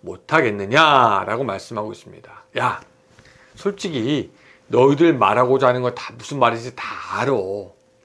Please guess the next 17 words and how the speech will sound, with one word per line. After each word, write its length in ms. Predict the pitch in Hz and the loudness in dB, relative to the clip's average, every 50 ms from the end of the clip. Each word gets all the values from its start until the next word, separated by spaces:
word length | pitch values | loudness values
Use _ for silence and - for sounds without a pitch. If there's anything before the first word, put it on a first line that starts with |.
| _ - - - _ _ _ _ _ _ - | _ -20 -20 -20 _ _ _ _ _ _ -12
너희들 340 | 104 98 98 104 113 131 127 | -6 -2 -2 -2 -2 -2 -2
말 400 | 113 113 117 127 127 104 - - _ _ _ _ _ | -2 0 0 0 -2 -4 -8 -12 _ _ _ _ _
사실 220 | - - - 120 | -18 -18 -14 -8
별로 220 | - 131 139 135 135 | -4 -4 -4 -4 -4
들을 240 | - 139 143 139 - | -2 -2 -2 -2 -4
필요가 440 | - 127 120 117 117 147 151 151 - - - _ | -8 -12 -10 -4 -2 0 0 0 -2 -8 -12 _
없을 400 | - 127 123 123 - - - - | 0 0 0 0 -4 -12 -10 -4
것 220 | - 147 - - | -4 -4 -2 -2
같아 360 | - 120 120 - - - 185 175 147 107 - - - | -2 -4 -4 -4 -2 0 2 2 2 2 -2 -6 -10
라고 180 | 110 110 110 | -10 -8 -8
하면서 480 | 110 113 113 107 - 127 147 143 - - - - - - | -8 -8 -8 -8 -6 -4 -2 -2 -2 -4 -8 -18 -20 -20
사람들의 720 | _ - - - 165 175 170 160 135 139 156 160 160 - - | _ -6 -2 0 0 2 0 -2 0 2 2 2 2 2 -2
말을 500 | 107 - - - - 117 147 170 165 - | -6 -10 -10 -6 -4 -2 0 0 -2 -4
들으려고 460 | - - 127 123 113 113 113 110 107 | -6 -6 -4 -4 -2 -2 0 0 0
하지 180 | 104 - - | 0 0 -2
않습니다. 480 | 110 92 95 - - 95 90 87 - 92 | -4 -6 -6 -10 -14 -16 -14 -14 -12 -6
물론 340 | 98 127 143 170 190 190 | -2 2 4 4 4 4